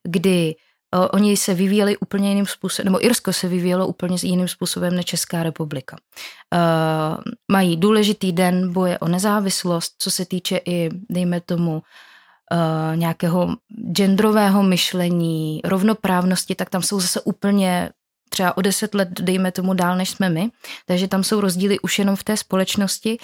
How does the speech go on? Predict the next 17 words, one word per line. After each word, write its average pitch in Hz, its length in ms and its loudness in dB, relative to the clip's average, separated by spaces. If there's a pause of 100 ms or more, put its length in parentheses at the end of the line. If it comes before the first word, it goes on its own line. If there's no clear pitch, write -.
(220)
a 180 120 2
ono 208 180 4
se - 140 -2
to 214 160 -2
propíjí 202 460 2
vlastně 185 320 -2
i 202 160 0
do 185 140 0
těch - 240 -6
jednotlivých, 185 880 -2
eh, 165 300 0
jednotlivých 170 680 -4
oblastí. 175 500 -2 (300)
A 185 180 2 (140)
to 196 100 0
včetně 196 340 -2
knihovnictví. 165 800 0